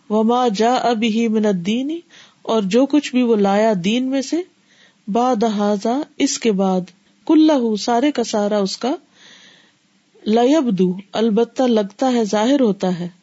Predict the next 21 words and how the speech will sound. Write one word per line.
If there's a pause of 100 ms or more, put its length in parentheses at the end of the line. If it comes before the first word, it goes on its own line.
(200)
بدا
یبدو
سے (160)
بدون،
ظاہر
ہونا، (400)
لیکن
ہم
اردو
ترجمے
میں (440)
لگتا
ہے (100)
کے
معنوں
میں
کریں
گے، (440)
مستنکرن، (720)
عجیب
سا،